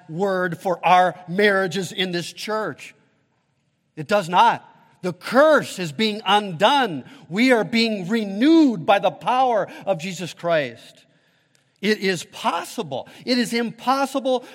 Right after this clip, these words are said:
for a woman with an unbelieving husband to do one through six. Are you kidding me?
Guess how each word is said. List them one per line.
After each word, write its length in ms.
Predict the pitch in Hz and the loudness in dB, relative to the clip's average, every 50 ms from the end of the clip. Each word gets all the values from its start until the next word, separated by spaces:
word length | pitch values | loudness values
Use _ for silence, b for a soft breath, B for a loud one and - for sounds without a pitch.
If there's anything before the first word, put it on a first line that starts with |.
| B B | B B
for 240 | _ - 226 220 214 | _ -4 -4 -4 -2
a 120 | - 180 170 | -2 -2 -2
woman 580 | 156 160 190 233 262 262 285 302 311 285 262 | -2 -2 -2 -2 0 0 0 -2 -2 -4 -6
with 140 | 214 214 196 | -6 -6 -6
an 80 | 190 180 | -4 -4
unbelieving 480 | 196 226 220 214 208 214 208 185 190 | -4 -4 -4 -4 -4 -4 -4 -6 -6
husband 420 | 165 156 185 214 240 240 254 269 233 | -4 0 0 0 0 0 -4 -8 -8
to 80 | 220 | -6
do 180 | 175 160 185 185 | -8 -8 -8 -8
one 280 | 170 151 185 202 240 226 | -6 -6 -6 -6 -6 -8
through 180 | - 208 180 | -10 -12 -12
six. 500 | 151 - - - 196 208 254 285 - - | -12 -12 -12 -8 -6 -6 -6 -6 -8 -10
Are 120 | - - 185 | -12 -12 -10
you 120 | 175 196 | -12 -12
kidding 380 | 165 - - 226 247 285 294 285 | -12 -6 -4 -4 -4 -4 -4 -6
me? 240 | 320 339 349 311 | -4 -4 -6 -8